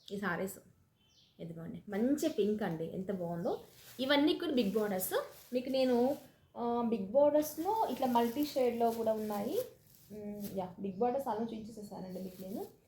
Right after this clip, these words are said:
And నెక్స్ట్ వీడియోలో స్మాల్ బోర్డర్స్లో కూడా డిఫరెంట్ డిఫరెంట్ చాలా ఉన్నాయి చూపిస్తాను.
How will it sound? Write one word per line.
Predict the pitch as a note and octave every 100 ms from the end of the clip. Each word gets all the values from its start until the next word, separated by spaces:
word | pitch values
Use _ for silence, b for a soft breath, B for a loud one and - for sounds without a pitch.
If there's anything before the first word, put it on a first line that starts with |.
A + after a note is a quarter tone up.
| b b b C#4+
And | D#4+
నెక్స్ట్ | D#4 - G4
వీడియోలో | F#4 F#4 G#4+ D5
స్మాల్ | - D4+ C4 C#4
బోర్డర్స్లో | C#4 C4+ C4+ C#4+ C#4
కూడా | C#4 C#4
డిఫరెంట్ | D4 B3+ B3 A#3+ A#3
డిఫరెంట్ | A#3+ A3+ A3+ G3+
చాలా | E3+ G3+
ఉన్నాయి | F#3+ F#3
చూపిస్తాను. | - E3 - - - A#4